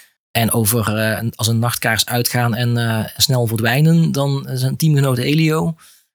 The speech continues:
Ja, waarom die überhaupt nog in de wagen zit, weet eigenlijk niemand. Nou, daar is eigenlijk één reden voor. Dat is omdat hij die Indy, eh, won in tweeduizend eenentwintig.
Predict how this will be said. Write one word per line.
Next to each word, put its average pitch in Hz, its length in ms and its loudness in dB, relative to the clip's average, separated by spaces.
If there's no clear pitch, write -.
Ja, 110 200 0
waarom 120 260 0
die 127 160 -2
überhaupt 123 280 -4
nog 117 100 2
in 117 80 -2
de 107 60 -2
wagen 160 260 2
zit, 151 280 -2
weet 135 320 -2
eigenlijk 120 380 0
niemand. 165 420 4
Nou, 131 140 0
daar 117 100 0
is - 60 -4
eigenlijk 139 280 0
één 127 180 2
reden 131 180 0
voor. 113 300 -2
Dat 120 140 -6
is 127 180 0
omdat 123 360 -2
hij 127 80 -2
die 113 180 -2
Indy, 139 400 2
eh, 131 220 -4
won 139 140 -2
in 139 180 -2
tweeduizend 127 300 -2
eenentwintig. 139 580 0